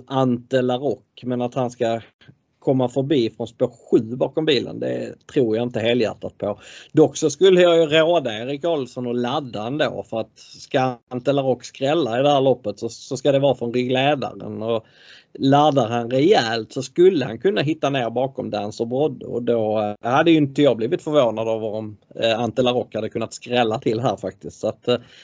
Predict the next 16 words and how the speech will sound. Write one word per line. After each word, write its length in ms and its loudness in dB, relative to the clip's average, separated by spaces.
den 340 2
är 340 4
hyfsat 640 -2
tidig 320 2
för 100 0
mig 220 2
till 480 2
noll 360 2
komma 240 0
sju 240 4
procent 460 -2
faktiskt, 380 -8
om 140 0
jag 140 -2
garderar 320 0
loppet. 460 -2